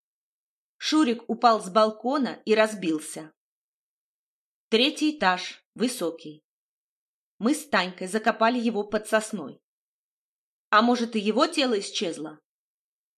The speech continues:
Я оттолкнула стоявшего за моей спиной Игоря и выбежала из комнаты. Бесконечно длинный коридор, витая дубовая лестница.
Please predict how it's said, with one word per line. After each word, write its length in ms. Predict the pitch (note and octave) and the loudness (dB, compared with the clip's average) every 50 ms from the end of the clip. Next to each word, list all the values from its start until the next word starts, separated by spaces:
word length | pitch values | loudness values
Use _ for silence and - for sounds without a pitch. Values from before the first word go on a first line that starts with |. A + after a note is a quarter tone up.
| _ _ _ _ _ _ _ _ _ - | _ _ _ _ _ _ _ _ _ -14
Я 260 | G3 F#3+ C4 C#4+ C#4+ | -2 2 4 4 4
оттолкнула 640 | C#4 C#4 - - F#3+ G3 F#3+ - B3+ C4+ D4 C4+ A3+ | 2 -2 0 0 0 0 0 -2 -2 0 2 2 2
стоявшего 680 | A#3 - - G#3+ G#3 A3 B3 C#4+ - - - F3 F#3+ | 0 2 0 0 2 2 2 0 0 -6 -6 -6 -6
за 140 | F3+ F#3+ G#3+ | -2 -2 0
моей 320 | G#3+ G#3+ G#3+ G3+ G3 D#3+ | 2 2 0 0 -4 -6
спиной 460 | - - - G#3+ G#3 A3+ C4 - - - | -8 -8 -6 -2 -2 0 0 -2 -4 -2
Игоря 460 | - A#3+ G#3 - F3+ - C#3 - - _ _ _ _ _ | -2 -2 0 -2 -4 -8 -8 -12 -14 _ _ _ _ _
и 140 | - G#3+ A3 | -2 0 2
выбежала 460 | G#3 A3+ B3+ A3+ C4 - C4 C4 B3+ | 4 4 4 4 2 0 0 -2 -2
из 260 | A#3+ - A#3+ A3+ - | -2 -4 -4 -6 -6
комнаты. 640 | - - G3+ D#3 E3 D#3 D3 C#3 _ - C#3+ - _ _ _ _ _ _ _ _ _ _ _ _ _ - | -4 -4 -4 -2 -2 -6 -10 -12 _ -16 -16 -16 _ _ _ _ _ _ _ _ _ _ _ _ _ -2
Бесконечно 720 | G3 A3 A3+ - - A#3+ A#3 B3+ C#4+ D#4 - - C4+ C4 | 0 0 0 2 2 2 4 4 0 0 0 0 0 0
длинный 400 | A3+ A3 A#3+ C4 B3 B3 B3 B3 | 0 0 2 2 4 4 2 2
коридор, 580 | B3 B3 A#3 A#3 A#3+ F#3+ F#3+ E3+ D3+ - - _ _ _ _ _ _ _ _ _ - | 0 0 0 0 0 0 -2 -4 -4 -6 -10 _ _ _ _ _ _ _ _ _ -6
витая 680 | G3 G3+ A#3+ A#3 A#3 - A#3 A#3 B3+ C#4 C4+ C4+ - _ _ | 0 0 2 2 2 2 2 2 2 0 -2 -6 -10 _ _
дубовая 600 | F#3+ F3+ A3+ A3+ G3 F#3 G3 G3 G3+ A#3 A#3 A#3 | -2 2 2 2 2 2 -2 0 2 4 4 4
лестница. 760 | B3 B3+ A#3 - - - F3+ E3 - - - - C3+ D3+ | 4 2 0 0 -2 -8 -12 -14 -12 -14 -16 -16 -16 -18